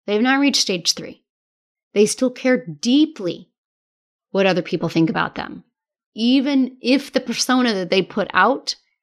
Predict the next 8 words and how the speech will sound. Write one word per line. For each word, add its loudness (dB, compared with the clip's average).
is 0
not 0
necessarily 0
that. -8
They 4
still 0
really 0
struggle -2